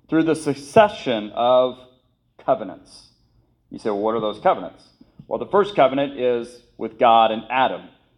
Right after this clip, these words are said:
or sometimes this is known as the, um, the Edenic, um, covenant. In other words, it's the covenant given to Adam in the Garden of Eden.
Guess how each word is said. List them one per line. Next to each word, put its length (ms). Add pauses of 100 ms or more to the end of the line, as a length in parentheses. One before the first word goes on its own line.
(100)
or 360
sometimes 560
this 200
is 120
known 220
as 180
the, 320
um, 640 (160)
the 340
Edenic, 640 (400)
um, 840
covenant. 520
In 120
other 140
words, 220
it's 120
the 120
covenant 560
given 320
to 180
Adam 340
in 220
the 80
Garden 320
of 100
Eden. 380